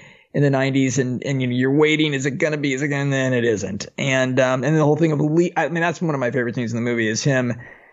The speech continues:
eh, then leaving the message and then realizing he,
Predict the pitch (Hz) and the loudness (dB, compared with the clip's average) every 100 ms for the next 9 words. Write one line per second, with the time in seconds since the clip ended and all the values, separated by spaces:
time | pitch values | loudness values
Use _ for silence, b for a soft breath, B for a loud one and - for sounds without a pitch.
0 | B B - - - - - 185 190 196 | B B -10 -8 -6 -6 -2 2 4 6
1 | 196 208 196 196 170 143 127 135 127 147 | 6 6 6 4 2 0 0 -2 -2 -4
2 | 147 165 156 147 143 143 160 147 | 0 2 2 2 0 -2 -2 -4